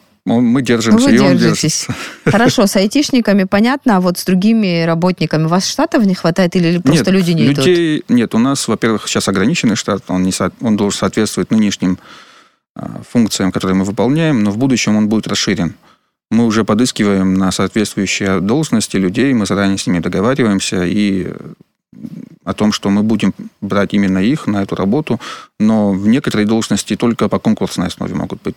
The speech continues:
Speaker 1: д-, наполнены.
Speaker 2: Это будет реальный конкурс. Какие требования? Вот какие
Speaker 1: Требования
Speaker 2: работники, ш-,
Speaker 1: будет
Speaker 2: опыт
Speaker 1: утверждаться
Speaker 2: работы?
Speaker 1: Кабинетом министров. Будут на основе закона, как только закон будет принят, будут станов-, выз-, выдвинуто постановление,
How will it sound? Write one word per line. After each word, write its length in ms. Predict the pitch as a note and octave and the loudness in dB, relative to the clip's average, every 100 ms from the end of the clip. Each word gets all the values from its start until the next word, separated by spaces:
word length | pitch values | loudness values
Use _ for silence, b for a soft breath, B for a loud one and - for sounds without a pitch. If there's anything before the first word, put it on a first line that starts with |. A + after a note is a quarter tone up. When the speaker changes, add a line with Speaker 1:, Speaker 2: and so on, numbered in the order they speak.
| - | -10
Speaker 1:
д-, 100 | - | -8
наполнены. 580 | G#2 F#2+ F2 E2 E2 - _ _ _ _ _ _ B _ | -4 -2 -2 -2 -4 -8 _ _ _ _ _ _ B _
Speaker 2:
Это 260 | F#3+ G3 F#3 | -4 0 0
будет 240 | F3+ E3+ - - - | 0 -2 -6 -14 -2
реальный 380 | F#3+ A#3+ A#3+ | 0 2 0
конкурс. 460 | F#3+ D#3 C#3 E3+ - | 0 -2 -4 -6 -6
Какие 300 | E3 E3+ A#3 | -4 0 0
требования? 580 | G3 E3 D3+ C#3+ C3 B2 | 2 0 -2 -4 -4 -4
Вот 220 | C#3+ - | -6 -6
какие 480 | G#3+ G3+ A#3+ A3+ E3+ | -8 -2 0 0 2
Speaker 1:
Требования 480 | C#3+ D3 - B2 A#2+ | 2 4 4 4 2
Speaker 2:
работники, 240 | A2+ B2 | 2 2
ш-, 80 | B2+ | 2
Speaker 1:
будет 40 | - | 2
Speaker 2:
опыт 180 | A3 A#3+ | 2 2
Speaker 1:
утверждаться 380 | G#3+ - B2 F3+ | 2 2 2 2
Speaker 2:
работы? 120 | G#3 | 0
Speaker 1:
Кабинетом 300 | G#3 A2+ A2 | 2 0 0
министров. 460 | G#2+ G2 - - _ _ _ _ _ _ | 0 -2 -8 -18 _ _ _ _ _ _
Будут 300 | G#2+ A2+ G#2+ | -2 0 2
на 80 | A2+ | 0
основе 260 | G#2 B2 G#2+ | 0 0 0
закона, 480 | G#2+ - D#3+ D#3 A2+ | 0 0 0 0 0
как 160 | A2+ | -2
только 160 | - G#2+ | -2 -2
закон 300 | G#2+ A2+ A2 | -2 0 0
будет 160 | A2 - | 0 0
принят, 260 | F3+ E3 | 0 0
будут 260 | G#2 A#2 A2+ | 0 0 0
станов-, 360 | - G#2+ G#2 | -2 -2 0
выз-, 300 | - A2+ A#2+ | -2 -2 -2
выдвинуто 600 | - A#2 A#2 A2 G#2 - | 0 0 2 2 0 -2
постановление, 680 | A2+ A2+ G2+ G2+ G#2+ D#3+ D3 | -8 -6 -2 0 0 2 0